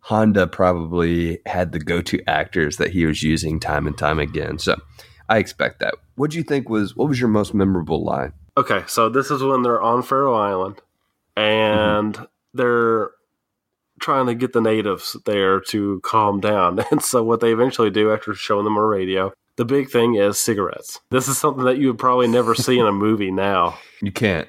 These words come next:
Speaker 1: you know, there's, there's laws against this now for sure.
Speaker 2: A kid is trying to bum a cig <laughs> from, from Osawa. And he's,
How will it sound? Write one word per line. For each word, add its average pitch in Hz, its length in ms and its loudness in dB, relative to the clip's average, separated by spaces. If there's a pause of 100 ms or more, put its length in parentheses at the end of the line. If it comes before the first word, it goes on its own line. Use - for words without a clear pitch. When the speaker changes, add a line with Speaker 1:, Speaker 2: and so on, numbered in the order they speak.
Speaker 1:
you 95 220 2
know, 82 160 0
there's, 92 240 -2
there's 113 260 -2
laws 95 300 2
against 82 320 -2
this 80 220 -4
now 78 260 -2
for - 140 0
sure. - 240 -2 (120)
Speaker 2:
A 147 80 2
kid 214 280 2
is 165 120 0
trying 127 280 0
to 117 80 0
bum 113 340 0
a 104 80 -4
cig 107 600 0
<laughs> - 1120 -2
from, 143 240 2 (300)
from 139 220 -2
Osawa. 139 520 0 (480)
And 190 140 0
he's, 202 180 0